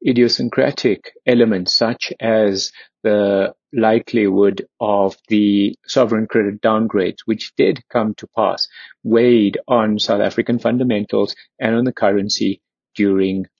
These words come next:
March. Now, as we enter April, increasingly we're beginning to receive global data,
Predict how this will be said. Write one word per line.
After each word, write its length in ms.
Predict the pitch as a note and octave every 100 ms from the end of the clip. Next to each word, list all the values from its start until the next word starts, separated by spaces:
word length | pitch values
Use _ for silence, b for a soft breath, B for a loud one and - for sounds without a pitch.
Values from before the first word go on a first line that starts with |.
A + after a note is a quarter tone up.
| _
March. 640 | G#2 G2 F2+ - - - - _ _ _ _
Now, 400 | A2+ G#2 B2 D#3+ -
as 200 | B2 A#2+
we 120 | B2+
enter 300 | A2+ A#2+ B2 A#2+
April, 600 | G2+ G2+ B2 C3 D3 - B -
increasingly 840 | C#3 D3 - A#2 G2+ B2 A#2 A#2+
we're 180 | - B2
beginning 400 | B2 B2+ C3 B2+
to 160 | - A#2
receive 920 | B2 A2 - C3+ C3+ C3 A2 A2+ -
global 500 | - A2+ A#2 G#2+ G2+ -
data, 540 | A2 C3 - G2 F2+